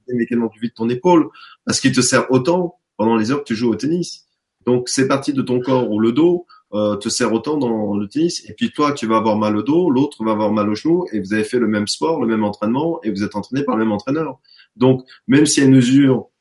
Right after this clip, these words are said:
du corps qui est, euh, symptomatique à la, au sport que tu fais, eh bien, par individu, ça va pas craquer au même endroit. Donc, il y a quand même une, une, une émotion derrière qui fait que, eh ben, le corps a décidé de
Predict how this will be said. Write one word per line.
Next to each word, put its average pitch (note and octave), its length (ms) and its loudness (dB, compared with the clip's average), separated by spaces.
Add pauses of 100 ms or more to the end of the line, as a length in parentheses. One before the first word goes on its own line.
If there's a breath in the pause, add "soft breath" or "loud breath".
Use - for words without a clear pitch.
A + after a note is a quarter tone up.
(100)
du A2 160 -2
corps C3 360 0
qui G2 220 -2
est, G2 120 -2
euh, F#2+ 260 -6
symptomatique A#2+ 840 -2
à F#2 100 -6
la, F#2 300 -4
au G#2 80 -6
sport A#2+ 240 -4
que A2 100 -6
tu G2+ 140 -10
fais, E3+ 340 -4 (300 soft breath)
eh G#2 80 -2
bien, G#2+ 320 0 (100)
par D3 180 0
individu, B2 600 2
ça A2+ 160 -2
va A2+ 120 0
pas C3+ 260 -4 (100)
craquer A#2 320 -4
au D#3 80 -2
même A2+ 180 0
endroit. A#2 380 -6 (1400)
Donc, G#2 200 -2
il - 20 0
y F#2+ 40 0
a F#2 40 0
quand B2 240 0
même C#3 240 2
une, A#2 220 2
une, G#2 480 0
une A2 120 0
émotion A2 360 0
derrière A#2+ 320 0
qui A2 120 -4
fait C3+ 200 -2
que, A2+ 260 0
eh G2+ 80 -4
ben, G2+ 140 0
le G2+ 120 0
corps C3+ 200 0
a A#2+ 40 0
décidé A2+ 380 0
de G#2 300 -2